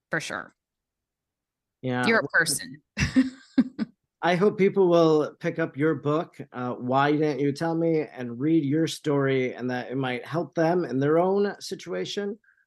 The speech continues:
Speaker 2: And I'm so grateful that you chose to join me today to share your story with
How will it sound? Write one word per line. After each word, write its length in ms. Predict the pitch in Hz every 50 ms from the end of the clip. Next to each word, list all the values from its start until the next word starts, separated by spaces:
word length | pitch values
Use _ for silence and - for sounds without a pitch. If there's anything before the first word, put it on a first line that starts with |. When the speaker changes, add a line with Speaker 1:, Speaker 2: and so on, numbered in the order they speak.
| _ _ _ _
Speaker 2:
And 300 | - 139 143 147 151 151
I'm 200 | - 147 151 156
so 160 | 143 190 196
grateful 440 | 156 170 196 190 - - 143 123 113
that 400 | 110 131 131 127 135 160 - - 135
you 180 | 123 131 131
chose 380 | - - - 143 139 139 135 -
to 80 | 143
join 320 | 127 110 139 147 156 156 156
me 140 | 156 151 143
today 260 | - 156 147 143 135
to 100 | 123 127
share 260 | - - 151 147 147
your 140 | 147 143 139
story 400 | 131 - - 143 139 139 131 127
with 280 | 120 135 135 139 -